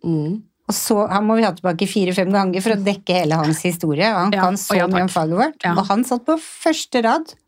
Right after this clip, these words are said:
Speaker 2: på Nordic Hair Jam.
Speaker 3: Mm.
Speaker 1: Nei, gjorde han?
Speaker 2: Absolutt, det gjorde han.
Speaker 3: Så kult.
Speaker 2: Ja. Så man skal ikke jinxe med de, altså.
Speaker 3: Nei.
Speaker 2: Det er
Speaker 1: Nei.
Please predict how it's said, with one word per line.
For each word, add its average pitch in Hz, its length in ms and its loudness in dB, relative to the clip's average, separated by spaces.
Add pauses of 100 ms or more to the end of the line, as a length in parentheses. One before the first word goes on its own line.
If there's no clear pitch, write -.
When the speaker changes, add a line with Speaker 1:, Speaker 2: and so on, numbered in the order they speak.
Speaker 2:
på 214 120 -2
Nordic 175 360 -2
Hair - 180 -8
Jam. - 180 -6 (200)
Speaker 3:
Mm. 175 240 -6
Speaker 1:
Nei, 381 300 4
gjorde 330 400 4
han? 190 180 -4
Speaker 2:
Absolutt, 311 640 0
det 202 100 0
gjorde 165 160 0
han. 175 140 -6
Speaker 3:
Så - 240 -10
kult. - 540 -2 (100)
Speaker 2:
Ja. 247 260 2 (1080)
Så 190 560 0
man 190 140 0
skal 196 280 0
ikke 311 720 2 (640)
jinxe 247 560 2
med 208 160 0
de, 190 120 2
altså. 208 320 0
Speaker 3:
Nei. 214 200 0
Speaker 2:
Det 196 100 -4
er 196 360 2
Speaker 1:
Nei. 247 120 -8